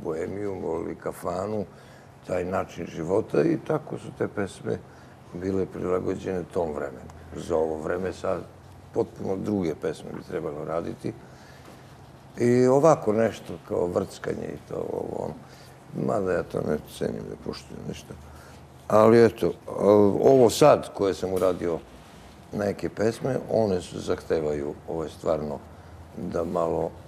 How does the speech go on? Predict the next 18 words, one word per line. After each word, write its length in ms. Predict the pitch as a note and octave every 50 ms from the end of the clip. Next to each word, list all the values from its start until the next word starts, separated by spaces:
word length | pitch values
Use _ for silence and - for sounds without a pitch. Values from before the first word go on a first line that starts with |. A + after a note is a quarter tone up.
| - - -
obratim 480 | F2 F2+ F#2 F#2 F2+ - - E2+ E2+ D#2+
pažnju 380 | E2 F2 F2+ E2 - E2+ E2
na 200 | D#2 D#2+ D#2+ D#2+ E2+
njih, 260 | F2+ G#2 A2 G#2+ -
da 180 | E2+ D#2+ E2 F2
ih 80 | E2+ D#2+ -
malo 260 | E2+ F2 E2 E2 D#2+ D2+
promoviše. 720 | - - - E2 E2+ E2+ F2 F#2+ A2+ G#2+ - - - C2+ - - - - - - - - - - - - - - - - - - - - - - -
I 320 | - F#2+ F#2+ F#2+ F#2+ F#2+ F2+
voleo 360 | F2 E2+ F2+ F2+ F2+ F#2 F2+
bi, 120 | - E2+ D#2+
pošto 520 | D2+ D#2 D#2 D2+ - - - - D#2+ D#2+ - - - - - - - - - - - - - - - -
je 180 | F#2 F2 F2+ F2
jednu 420 | F2 F2+ F2 E2+ D#2+ D#2+ E2 D#2+
sam 220 | D2 - - F2 F2
namenio 560 | E2+ E2+ E2+ E2 F2+ F2 E2+ F2 E2 D#2+ D2
svojoj 380 | C#2+ - - - D#2+ D2 C#2+ B1+ B1 - - - - - - D#2
Jeleni, 520 | D2+ D2+ D#2 D#2 E2+ F#2+ A2 B2 C3 C3